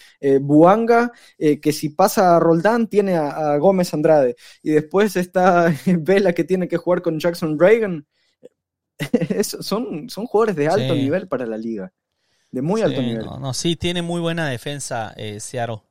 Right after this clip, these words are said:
Speaker 2: Um, eh, supongo
Speaker 1: Bueno, sí, Schmelzer, que los viene trabajando desde hace años, que tienen
Speaker 2: Ujú.
Speaker 1: totalmente asentada la identidad.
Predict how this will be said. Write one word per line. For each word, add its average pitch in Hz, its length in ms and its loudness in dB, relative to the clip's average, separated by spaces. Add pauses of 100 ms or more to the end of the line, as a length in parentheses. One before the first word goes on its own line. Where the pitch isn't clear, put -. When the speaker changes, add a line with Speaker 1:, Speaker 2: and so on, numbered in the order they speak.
(140)
Speaker 2:
Um, 104 360 -6 (480)
eh, - 200 -10
supongo 156 380 2
Speaker 1:
Bueno, 170 160 4
sí, 143 180 2
Schmelzer, 165 500 2
que 185 100 2
los 147 120 4
viene 156 220 2
trabajando 151 540 2
desde 151 160 4
hace 143 240 0
años, 165 400 0
que 143 100 -2
tienen 147 280 -2
Speaker 2:
Ujú. - 100 0
Speaker 1:
totalmente 151 580 0
asentada 131 600 -2
la 139 120 0
identidad. 143 800 0